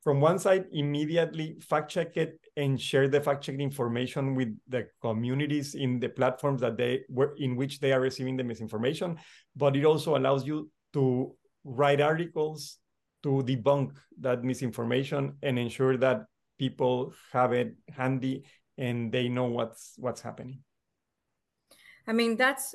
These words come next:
Speaker 2: incredible. How do you think that, since you mentioned that this is really gonna be the first election, the twenty twenty-four,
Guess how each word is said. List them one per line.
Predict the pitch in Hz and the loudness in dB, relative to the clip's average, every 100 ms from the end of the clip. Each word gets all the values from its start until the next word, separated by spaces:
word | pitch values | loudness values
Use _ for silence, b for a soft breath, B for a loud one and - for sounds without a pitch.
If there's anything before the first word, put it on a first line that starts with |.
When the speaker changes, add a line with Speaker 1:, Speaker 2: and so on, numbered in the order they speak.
| - | -6
Speaker 2:
incredible. | 226 220 240 233 208 208 | -6 0 0 0 -2 0
How | 240 | 0
do | 262 | 2
you | 302 294 | -2 -4
think | - 247 240 240 240 220 | -4 -2 0 0 -4 -8
that, | 202 208 202 202 202 - | 0 4 4 2 -4 -8
since | 220 208 | -6 -4
you | 226 | -2
mentioned | 226 233 240 220 | -2 -2 -2 -2
that | 190 | -2
this | 220 214 | -4 -4
is | 220 | -6
really | 202 214 220 | -2 0 0
gonna | 208 196 | -2 -4
be | 202 | -4
the | 208 | -4
first | 202 208 208 - - | -4 -6 -6 -8 -8
election, | 202 208 208 - 202 | -2 0 -2 -4 -6
the | 190 | -6
twenty | 190 196 202 | -6 -6 -6
twenty-four, | - 202 196 190 196 196 190 202 | -6 -8 -8 -8 -6 -4 -6 -8